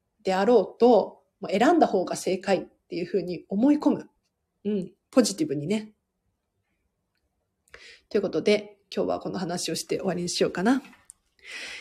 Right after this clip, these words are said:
いただき物の服や小物をときめきでいただくか遠慮するか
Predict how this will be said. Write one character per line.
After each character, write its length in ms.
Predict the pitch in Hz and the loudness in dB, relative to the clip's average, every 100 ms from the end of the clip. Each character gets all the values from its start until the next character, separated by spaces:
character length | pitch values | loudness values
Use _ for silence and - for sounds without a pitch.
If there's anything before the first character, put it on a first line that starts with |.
| - | -10
い 100 | - | 0
た 120 | 196 302 | 6 8
だ 120 | 349 | 10
き 120 | 349 | 8
物 220 | 320 311 | 8 8
の 120 | 302 | 8
服 220 | 294 - 294 | 6 6 6
や 100 | 208 | 6
小 140 | 214 | 4
物 460 | 208 214 233 233 277 | 4 4 6 6 6
を 80 | 285 | 4
と 140 | 220 | 2
き 120 | 220 | 2
め 140 | 262 262 | 0 2
き 200 | 262 247 | 2 4
で 280 | 269 - | 2 2
い 80 | 202 | 4
た 120 | 247 | 6
だ 120 | 247 254 | 6 4
く 180 | 269 | 4
か 240 | 262 185 - | 6 4 4
遠 220 | 214 240 247 | 4 6 6
慮 120 | 247 | 4
す 140 | - | 6
る 140 | 240 220 | 4 4
か 260 | 190 - | 2 0